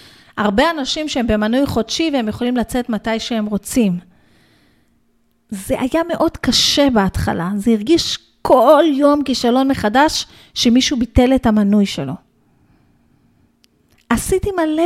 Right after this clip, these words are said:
פעמים קמפיינים וציפיתי למשהו, ולא היה טוב.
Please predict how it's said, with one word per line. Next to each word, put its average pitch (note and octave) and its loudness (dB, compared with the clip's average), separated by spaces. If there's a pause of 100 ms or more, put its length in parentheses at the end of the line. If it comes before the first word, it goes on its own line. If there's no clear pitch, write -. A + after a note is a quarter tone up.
פעמים E4 0
קמפיינים C#4 2
וציפיתי D4 2
למשהו, C#4 2 (1300)
ולא C#4+ 4
היה C4 2
טוב. A3 -8